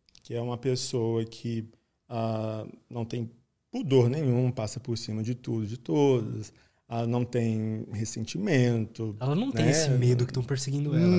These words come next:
Speaker 1: Não,
Speaker 2: Não tem
Speaker 1: não,
Speaker 2: isso.
Speaker 1: porque <laughs> é ela que tá perseguindo.
Speaker 2: É, exatamente.
Speaker 1: Entendeu? É, é ela que está perseguindo. Então, ela não tem isso.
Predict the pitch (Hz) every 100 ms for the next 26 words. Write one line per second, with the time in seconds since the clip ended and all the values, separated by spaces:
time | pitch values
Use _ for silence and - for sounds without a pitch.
0 | 170 139 117 101 107 127 123 - 110 107
1 | 113 - - - - - - 135 131 131
2 | 131 - 131 147 165 196 156 127 151 160
3 | 160 143 131 131 120 113 156 233 - -
4 | - 123 117 127 120 127 131 151 151 165
5 | - 185 117 117 - _ _ 117 - 123
6 | 123 147 196 190 - 123 123 143 185 214
7 | 240 131 131 147 143 - 117